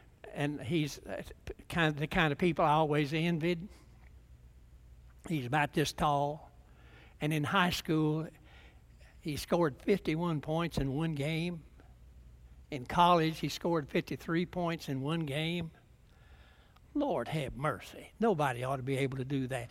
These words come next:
And I don't, but see, I don't know, I didn't ask whether it was before the two point, 'cause when I played, there was no such thing as a three point. The most I ever scored in a single game was against University of Kentucky's re-,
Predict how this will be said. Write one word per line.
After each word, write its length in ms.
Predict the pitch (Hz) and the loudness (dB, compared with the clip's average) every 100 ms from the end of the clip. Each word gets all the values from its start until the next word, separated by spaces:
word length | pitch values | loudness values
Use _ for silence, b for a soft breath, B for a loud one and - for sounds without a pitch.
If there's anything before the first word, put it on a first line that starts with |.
| B | B
And 140 | 151 143 B B B | -4 -4 B B B
I 140 | 190 | 6
don't, 300 | 240 170 175 | 6 4 2
but 120 | 170 - | 2 6
see, 220 | 226 185 B B - | 6 6 B B 8
I 120 | 233 | 10
don't 260 | 240 233 | 10 8
know, 260 | 185 202 165 | 6 6 6
I 120 | 156 | 4
didn't 260 | 165 170 156 | 4 4 2
ask 600 | 170 208 151 139 - - | 4 6 6 2 -2 8
whether 260 | 196 170 | 8 8
it 160 | 156 175 | 4 2
was 180 | 139 139 | 0 0
before 440 | 143 - 214 220 | -2 6 8 8
the 100 | 170 | 6
two 260 | - 208 180 | 2 2 2
point, 520 | - 185 180 190 - - b b b b | 2 2 2 0 -4 -20 b b b b
'cause 200 | 190 170 | 2 4
when 140 | 208 180 | 6 6
I 200 | 214 269 | 6 4
played, 460 | - 160 151 156 - 170 | 4 4 6 2 -2 2
there 180 | 190 | 4
was 160 | 233 156 | 4 4
no 140 | 190 | 4
such 260 | 165 185 - | 6 4 6
thing 260 | 226 254 190 | 4 6 4
as 120 | 131 | 2
a 80 | 151 | -2
three 240 | - 143 | -2 -2
point. 360 | 135 156 104 110 - - - b b b b | 0 -2 -2 -10 -20 -20 -20 b b b b
The 60 | 160 | 6
most 300 | 226 240 233 | 8 8 8
I 180 | 214 226 | 8 8
ever 300 | 277 254 196 | 6 6 2
scored 400 | - 185 185 165 | 2 6 6 4
in 120 | 156 | 0
a 60 | |
single 380 | 151 208 208 156 | 4 4 6 2
game 320 | 156 196 208 | 2 4 4
was 140 | 156 147 | 2 -2
against 320 | 151 165 - | 0 -2 2
University 420 | 175 165 160 - | 2 2 2 0
of 40 | 151 | -2
Kentucky's 460 | 147 180 156 139 | 4 4 2 -2
re-, 160 | 151 | -2